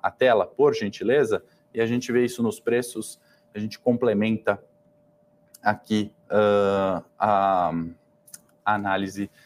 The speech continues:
do Ibovespa e, e a perspectiva pra hoje e pra semana à frente, né? Bom, então aqui no nosso desenho, né, que a gente vem fazendo ao longo dos nossos morning calls,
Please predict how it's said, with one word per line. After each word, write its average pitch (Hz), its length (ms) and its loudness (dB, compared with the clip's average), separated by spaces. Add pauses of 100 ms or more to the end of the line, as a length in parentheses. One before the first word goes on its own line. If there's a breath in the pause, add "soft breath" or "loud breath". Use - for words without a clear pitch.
(200 soft breath)
do 104 140 -2
Ibovespa 95 600 0
e, 101 240 -4 (120)
e 104 240 -6 (160)
a 95 100 -8
perspectiva 95 840 -4
pra 110 220 2
hoje 113 340 0 (600 loud breath)
e 139 100 0
pra 131 200 2
semana 104 420 0
à 104 40 0
frente, - 400 -14
né? 117 140 -6
Bom, 117 260 4
então 147 200 -2
aqui 147 180 -2
no 139 80 2
nosso 139 380 2
desenho, 120 580 2
né, 120 140 0
que - 80 -6
a 117 40 -4
gente 117 220 -4
vem 120 160 0
fazendo 107 680 0 (140)
ao 110 160 2
longo 113 240 0
dos 104 200 -4
nossos 107 260 -2
morning 104 320 0
calls, 143 400 2